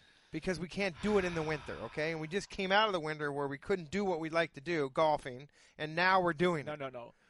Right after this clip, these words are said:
Speaker 2: You are part of the golf community. I am not. I'm Italian. I have no patience for that sport.
Speaker 1: There's a lot of Italians in golf.
Speaker 2: When's the last time an Italian was in the top one hundred on the P G A Tour?
Speaker 1: Oh, not very often.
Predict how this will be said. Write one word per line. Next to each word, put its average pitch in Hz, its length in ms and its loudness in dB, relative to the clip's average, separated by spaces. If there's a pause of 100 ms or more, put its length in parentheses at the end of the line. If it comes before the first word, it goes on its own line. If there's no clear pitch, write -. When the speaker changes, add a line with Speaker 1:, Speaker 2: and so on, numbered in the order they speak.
(180)
Speaker 2:
You 180 320 -4
are 202 80 8
part 156 280 2
of 127 100 -4
the 135 80 -6
golf 123 300 -6
community. 123 500 -14
I 143 180 -6
am 156 160 -10
not. 127 360 -14 (580)
I'm 147 200 -6
Italian. 202 520 -4
I 175 120 -4
have 131 120 -6
no 160 120 -10
patience - 500 -10
for 139 120 -16
that 117 180 -14
sport. - 180 -12
Speaker 1:
There's 196 140 -2
a 247 60 -6
lot 233 180 2
of 160 80 2
Italians 135 520 -4
in 104 140 -14
golf. 98 420 -10 (720)
Speaker 2:
When's - 200 -12
the - 80 -2
last 247 300 0
time 190 220 -6
an 156 80 -10 (180)
Italian 160 440 -6
was 131 140 -10
in 131 80 -14
the 127 60 -14
top - 280 -12
one 147 160 -14
hundred 127 340 -14
on 117 80 -20
the 113 60 -18
P 131 200 -18
G 117 180 -16
A 117 80 -14
Tour? 113 320 -20 (360)
Speaker 1:
Oh, 139 200 0
not 139 320 6 (200)
very 117 240 -2
often. 104 380 -6